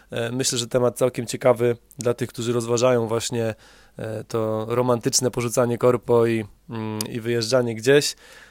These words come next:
E, także na przykładzie teraz przygotowań właśnie do tego, do tego kolejnego wyjazdu do Azji. E, dzisiaj omówię, jak to wygląda u mnie.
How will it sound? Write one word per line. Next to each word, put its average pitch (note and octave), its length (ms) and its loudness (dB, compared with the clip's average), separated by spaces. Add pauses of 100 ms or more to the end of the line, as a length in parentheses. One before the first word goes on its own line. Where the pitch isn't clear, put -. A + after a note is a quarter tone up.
(120)
E, A#2 160 -2
także B2+ 260 -2
na C#3 120 4
przykładzie C3 500 4
teraz B2 240 0
przygotowań B2 540 2
właśnie A#2 320 0
do A2 140 -4
tego, A2 520 -2 (160)
do A2+ 140 -10
tego A2+ 180 -4
kolejnego A2+ 420 -4
wyjazdu A2 380 -4
do A2 160 0
Azji. A2+ 320 -2 (440)
E, A2 220 -6
dzisiaj A2+ 280 -6
omówię, A2+ 200 -4
jak A2+ 100 -4
to A#2 100 -10
wygląda B2 300 0
u D#3 120 4
mnie. C3+ 320 4